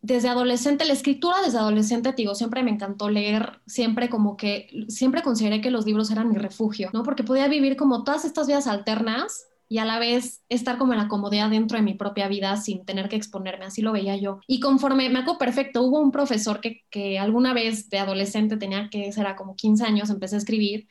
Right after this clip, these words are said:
leyó alguno de mis escritos y me dijo, "Eres buenísima, o sea, deberías dedicarte a esto". Y él fue el que me impulsó y el que me dio justo como esta seguridad de seguir haciéndolo. Eh, por otro lado, como que a veces siento que tengo una dualidad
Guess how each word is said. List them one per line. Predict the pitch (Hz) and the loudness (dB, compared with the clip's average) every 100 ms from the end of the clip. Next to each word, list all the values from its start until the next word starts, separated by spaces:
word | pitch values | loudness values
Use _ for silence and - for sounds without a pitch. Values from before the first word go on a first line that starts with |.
| - | -4
leyó | 220 220 247 | 0 2 2
alguno | 254 240 247 | 4 4 4
de | 226 | 2
mis | 202 | 0
escritos | 202 214 214 226 | -2 -2 -2 -2
y | 202 | -2
me | 196 | -4
dijo, | 208 233 | -4 0
"Eres | 233 247 | 0 2
buenísima, | 240 240 320 294 226 196 | 2 2 0 0 0 -2
o | |
sea, | 202 | 0
deberías | 208 220 247 | 0 0 0
dedicarte | 214 202 214 214 | 0 -2 -4 -4
a | 226 | -6
esto". | 240 - 214 233 | -6 -10 -8 0
Y | |
él | 285 | 0
fue | 285 302 | 2 0
el | |
que | 294 | 2
me | 285 | 4
impulsó | 240 214 214 214 | 4 4 4 4
y | 226 | 2
el | 233 | 0
que | 220 | -2
me | 202 196 | -4 -2
dio | 208 | 0
justo | 214 214 220 | 0 -2 -4
como | 220 | -6
esta | 202 208 | -6 -4
seguridad | 226 208 190 190 196 | -4 -4 -4 -4 -2
de | 214 | -2
seguir | 214 196 196 | -2 -4 -6
haciéndolo. | 196 214 196 180 180 _ - | -4 -2 -4 -6 -14 _ -4
Eh, | 226 240 233 233 - | 2 2 2 -2 0
por | 285 | 0
otro | 320 349 | 2 0
lado, | 339 311 294 | 2 4 2
como | 302 247 | 4 2
que | 247 | 4
a | |
veces | 269 285 339 | 2 2 0
siento | 330 349 | 0 0
que | 359 | -2
tengo | 233 247 | 0 2
una | 269 | 2
dualidad | 214 190 196 196 190 | 0 -2 -2 -2 -2